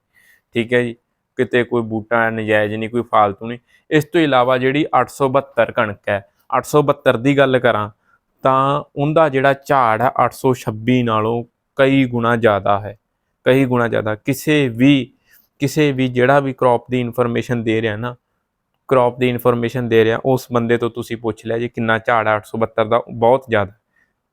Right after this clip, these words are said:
ਮੈਨੂੰ ਲੱਗਦਾ ਸੋਲਾਂ ਸੋਲਾਂ ਟਿੱਲਰ, ਇੱਕ ਵੀਡੀਓ ਪਈ ਹੋਈ ਅੱਠ ਸੌ ਬਹੱਤਰ ਦੀ ਪਿਛਲੇ ਸਾਲ ਦੀ, ਸੋਲਾਂ ਟਿੱਲਰ ਇੱਕ ਬੂਟੇ ਦੇ ਆ, ਵੀਹ, ਵੀਹ ਕਿਲੋ ਬੀਜ ਪਾ ਕੇ, ਠੀਕ ਹੈ, ਵੀਹ ਕਿਲੋ ਬੀਜ ਪਾ ਕੇ ਸੋਲਾਂ ਟਿੱਲਰ ਸੀ, ਤਾਂ ਤੁਸੀਂ ਝਾੜ ਦੇਖ ਲਓ ਵੀ ਕਿੰਨਾ ਆਉਣਾ,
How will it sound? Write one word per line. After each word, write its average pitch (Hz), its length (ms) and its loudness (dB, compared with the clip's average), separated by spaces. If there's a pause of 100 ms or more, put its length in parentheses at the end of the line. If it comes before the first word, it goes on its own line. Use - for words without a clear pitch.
(600)
ਮੈਨੂੰ 139 280 2
ਲੱਗਦਾ 127 340 2
ਸੋਲਾਂ 143 400 2
ਸੋਲਾਂ 135 300 0
ਟਿੱਲਰ, 120 400 2
ਇੱਕ 131 160 -2
ਵੀਡੀਓ 127 360 2
ਪਈ 123 240 2
ਹੋਈ 123 240 0
ਅੱਠ 113 160 2
ਸੌ 143 240 -2 (400)
ਬਹੱਤਰ 131 400 2
ਦੀ 117 140 -2
ਪਿਛਲੇ 123 400 2
ਸਾਲ 117 340 0
ਦੀ, 135 120 -2 (220)
ਸੋਲਾਂ 175 480 2
ਟਿੱਲਰ 147 340 0
ਇੱਕ 139 300 -2
ਬੂਟੇ 131 340 2
ਦੇ 127 120 2
ਆ, 135 60 2
ਵੀਹ, 131 440 0
ਵੀਹ 156 280 2
ਕਿਲੋ 139 280 0
ਬੀਜ 120 260 0
ਪਾ 113 220 0
ਕੇ, 98 220 -16 (460)
ਠੀਕ 127 180 -4
ਹੈ, 143 120 4
ਵੀਹ 135 260 0
ਕਿਲੋ 131 260 -2
ਬੀਜ 120 300 -4
ਪਾ 117 160 0
ਕੇ 143 240 -4 (400)
ਸੋਲਾਂ 165 360 4
ਟਿੱਲਰ 123 280 0
ਸੀ, 110 200 -12 (300)
ਤਾਂ 127 80 -2
ਤੁਸੀਂ 127 360 -4
ਝਾੜ 117 260 2
ਦੇਖ 110 200 -4
ਲਓ 113 140 -2
ਵੀ 123 140 -4
ਕਿੰਨਾ 120 380 0
ਆਉਣਾ, 98 340 -6